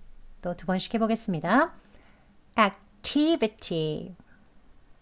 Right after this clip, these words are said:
Activity.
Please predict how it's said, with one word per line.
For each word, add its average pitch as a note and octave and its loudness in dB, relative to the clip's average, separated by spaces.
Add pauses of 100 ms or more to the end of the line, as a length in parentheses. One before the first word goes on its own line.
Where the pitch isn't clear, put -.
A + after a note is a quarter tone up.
(2250)
Activity. F#3 -2